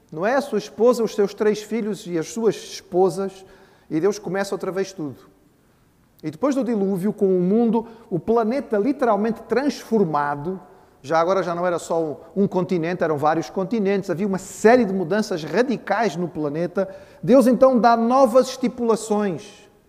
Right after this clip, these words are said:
a Noé, faz uma aliança com ele. E as estipulações foram muito simples.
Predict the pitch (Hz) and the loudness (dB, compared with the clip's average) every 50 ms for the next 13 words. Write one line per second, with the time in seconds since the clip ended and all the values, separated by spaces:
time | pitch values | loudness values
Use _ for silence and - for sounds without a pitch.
0 | _ _ - 180 175 170 165 170 165 147 123 110 - - 214 214 196 208 202 202 | _ _ -14 -10 -8 -6 -4 -4 -2 -4 -4 -4 -4 -2 -2 0 0 2 2 2
1 | 202 196 196 196 220 294 320 - - 254 - - 185 160 143 139 127 123 117 110 | 2 4 4 4 4 2 0 -2 -2 -2 -2 -2 -2 -2 -2 0 0 -2 -2 -4
2 | - - - - - - _ _ _ _ _ _ _ _ _ _ _ _ - 175 | -8 -14 -20 -20 -20 -20 _ _ _ _ _ _ _ _ _ _ _ _ -2 0
3 | 240 240 - - 285 214 294 277 240 - - 302 294 - - 330 330 302 269 277 | 0 0 0 -2 -2 0 2 2 2 4 4 2 0 2 2 2 2 2 4 4
4 | 320 392 403 370 - - 240 285 330 330 - - - - - - - | 6 4 4 4 0 -2 0 0 0 0 -2 -8 -16 -20 -20 -20 -20